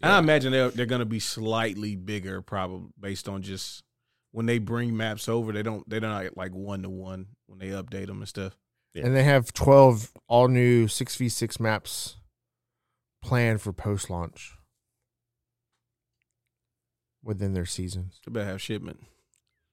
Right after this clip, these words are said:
Speaker 1: <laughs> Nah. They're not
Speaker 2: It's
Speaker 1: gonna get
Speaker 2: also, map voting is also confirmed to be coming back.
Speaker 1: Yeah, they're not getting me, okay? I'm gonna play this game. I'm not,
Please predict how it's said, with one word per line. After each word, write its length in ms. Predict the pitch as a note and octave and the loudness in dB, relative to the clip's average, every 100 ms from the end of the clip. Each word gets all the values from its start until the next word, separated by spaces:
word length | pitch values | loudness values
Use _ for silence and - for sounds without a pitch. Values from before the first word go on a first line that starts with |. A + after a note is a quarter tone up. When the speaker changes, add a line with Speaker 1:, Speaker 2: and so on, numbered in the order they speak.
| _ _ _ - - _ _ | _ _ _ -20 -20 _ _
Speaker 1:
<laughs> 100 | C3+ - _ _ _ - _ _ _ _ _ - | -14 -14 _ _ _ -20 _ _ _ _ _ -14
Nah. 320 | G2 F#2 F2+ - - - - _ _ _ _ _ _ _ _ _ _ - | -10 -10 -12 -16 -20 -20 -20 _ _ _ _ _ _ _ _ _ _ -2
They're 100 | E3+ | 2
not 180 | G3 D3 | 6 6
Speaker 2:
It's 100 | B2+ | 8
Speaker 1:
gonna 100 | D3 | 10
get 20 | |
Speaker 2:
also, 320 | C#3+ - C#3 B2 | 10 8 6 8
map 340 | B2+ C3 - | 8 6 2
voting 280 | B2+ B2+ B2 | 2 4 4
is 120 | A2+ A2 | 2 4
also 260 | A2 A2+ | 2 0
confirmed 400 | - G2+ G#2 G2+ | -4 -4 -2 -2
to 60 | F#2 | -4
be 40 | F2+ | -6
coming 240 | G2 F2 F2 | -8 -8 -8
back. 220 | - - - | -12 -16 -14
Speaker 1:
Yeah, 360 | G#2+ G#2 F#2 G#2 - | -10 -8 -8 -12 -10
they're 140 | B2+ | -4
not 180 | A#2+ G2+ | -4 -4
getting 240 | A2+ G2 | -6 -8
me, 160 | G2 G2+ _ _ | -14 -20 _ _
okay? 300 | G#2+ G2+ G#2 _ _ _ _ - | -8 -8 -10 _ _ _ _ -4
I'm 100 | E3+ | 0
gonna 100 | D3+ | 0
play 240 | D#3+ D3 | 2 2
this 140 | A2+ G#2 | 2 -4
game. 160 | G#2+ | -6
I'm 100 | G#2 B2 | -4 -6
not, 240 | F2 | -8